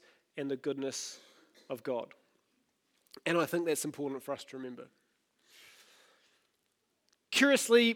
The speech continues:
Martin Luther, he knew God's grace in his life. He even experienced God's grace in his own life. But sadly, in some of his latter years,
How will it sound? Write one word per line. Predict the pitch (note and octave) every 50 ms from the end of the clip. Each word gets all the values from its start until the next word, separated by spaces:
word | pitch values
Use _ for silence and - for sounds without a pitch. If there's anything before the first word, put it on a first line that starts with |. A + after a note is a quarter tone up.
| A#3 A3+
Martin | A3 G#3+ A3 A3+ A#3+ A#3+ A3 A3
Luther, | A3 G#3+ G#3+ G#3 - F#3+ F#3 F3+ F3+ F3+ F#3 - - - - - _ _ _ _ -
he | - F3 G3 G3+
knew | G3+ G#3 G#3+ A3+ G#3+
God's | F3 G#3 G3 F#3+ D3+ -
grace | - E3+ E3+ E3+ D#3+ - - - -
in | F3+ E3
his | D#3 C#3+ B2
life. | C#3 C3 B2+ A#2 A2 - - - - - _ _ _ _ _ _ _ _ _ _ _ _ _ _ _ - - -
He | D#3+ F#3+
even | G3 E3 G3
experienced | F#3 D#3+ - - - - G3+ G#3+ A#3 A#3 G#3 - - - - - - -
God's | - D3+ D3+ C#3 -
grace | - D#3+ D3+ D3 C3 - - - - -
in | C3 D3+
his | D3 B2+
own | D3+ D3+ D3+ D3+
life. | C#3+ C3+ C3 C3 - - - - _ - - - - - - - - - _ -
But | - F3+ E3+ E3
sadly, | - - - G#3 G#3+ A3 A3 G3 G3+ G#3+ G#3+ G#3+ G#3 G3+ G3+
in | G3+ F#3+ F#3 F#3 F#3+ F#3 F#3 F#3 -
some | - - - - - G3+ G3 G3
of | G3 F3+ D3+
his | E3 D#3 D3
latter | D#3 E3 F3+ F#3+ F#3 - F#3 F3
years, | E3 D#3 D#3+ D#3+ D#3 D#3 D#3 D#3 C#3+ - - -